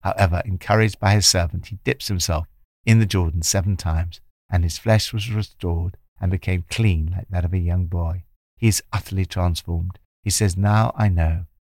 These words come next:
that there is no God in all the world except in Israel." He offers to pay for his healing. Elisha refuses to accept anything. Gehazi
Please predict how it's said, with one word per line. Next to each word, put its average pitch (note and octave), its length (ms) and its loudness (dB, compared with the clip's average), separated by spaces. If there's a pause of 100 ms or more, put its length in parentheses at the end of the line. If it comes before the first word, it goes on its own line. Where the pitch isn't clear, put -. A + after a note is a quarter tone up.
(160)
that G#2+ 160 -2
there A2 180 -2
is G#2+ 300 4
no A2+ 240 6
God G2+ 380 0
in F#2+ 120 0
all B2 280 4
the B2 80 2
world F#2 420 0
except - 420 -6
in F2+ 80 0
Israel." F2 440 -6 (280)
He E3 140 4
offers F3 240 4
to G3+ 100 2
pay F3+ 320 0
for - 160 -6
his F#2+ 160 0
healing. E2 340 -4 (380)
Elisha A#2 540 2
refuses F#2+ 1120 -2 (300)
to G2+ 100 0
accept - 560 -2 (100)
anything. E2 520 -4 (440)
Gehazi A2+ 640 2